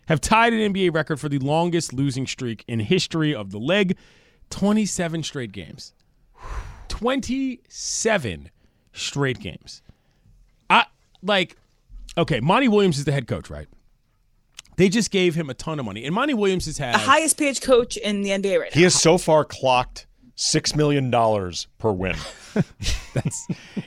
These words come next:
Speaker 1: incredible. And Monty Williams, God bless his soul, has had a tough life in terms of what
Speaker 3: Yes.
Speaker 1: he's endured and what he,
Speaker 3: He's
Speaker 1: you know,
Speaker 3: dealt with real
Speaker 1: he's
Speaker 3: tragedy.
Speaker 1: dealt with real tragedy in real life. So again, I, I imagine that losing basketball games doesn't have him down in the dumps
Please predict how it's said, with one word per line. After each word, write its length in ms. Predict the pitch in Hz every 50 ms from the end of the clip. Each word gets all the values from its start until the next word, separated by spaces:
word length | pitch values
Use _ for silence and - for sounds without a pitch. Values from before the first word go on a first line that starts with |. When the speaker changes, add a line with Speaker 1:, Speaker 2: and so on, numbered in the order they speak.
| - -
Speaker 1:
incredible. 460 | 131 123 - 139 110 98 98 113 135
And 140 | 160 185 196
Monty 220 | 202 214 233 233
Williams, 320 | 190 196 190 190 180 143
God 260 | - 175 165 170 160 -
bless 200 | 156 151 147 -
his 140 | 156 131
soul, 280 | - - 135 123 123 123
has 100 | 120 107
had 100 | 123 113
a 60 | 107
tough 260 | - - 143 131 -
life 220 | 147 131 123 117 -
in 80 | 123
terms 220 | 110 131 117 104 107
of 60 | 107
what 80 | 123 160
Speaker 3:
Yes. 140 | - -
Speaker 1:
he's 140 | 127 117 113
endured 460 | 127 110 107 113 110 110 110 110 107
and 140 | 104 101 101
what 140 | 110 117 113
he, 220 | 117 123 120 113 107
Speaker 3:
He's 160 | 120 127 120
Speaker 1:
you 60 | 127
know, 40 | 151
Speaker 3:
dealt 180 | 143 139 131 120
with 120 | 117 95
real 180 | 98 107 107 101
Speaker 1:
he's 80 | -
Speaker 3:
tragedy. 240 | - 98 - 143 127
Speaker 1:
dealt 180 | 180 185 175 175
with 120 | 160 123
real 240 | 123 156 175 185 175
tragedy 500 | - 175 160 156 147 131 143 147 139 123
in 100 | 110 110
real 200 | 120 131 135 131
life. 280 | 120 113 110 110 110 -
So 140 | - 139 120
again, 340 | 120 127 113 151 160 143 -
I, 240 | 139 147 147 147 - - -
I 140 | 143 147
imagine 600 | 139 143 151 160 165 160 156 143 135 147 131 123
that 300 | 117 113 110 104 98 - _ _ _ _ -
losing 300 | 131 151 160 139 151 131
basketball 540 | 107 143 139 135 135 - - 127 127 123 117
games 260 | 107 123 117 117 -
doesn't 240 | 143 135 117 120 123
have 220 | 127 131 120 110
him 140 | 123 120 110
down 260 | 101 127 123 123 120
in 80 | 117 110
the 60 | 110
dumps 460 | 98 - 139 143 120 101 98 - -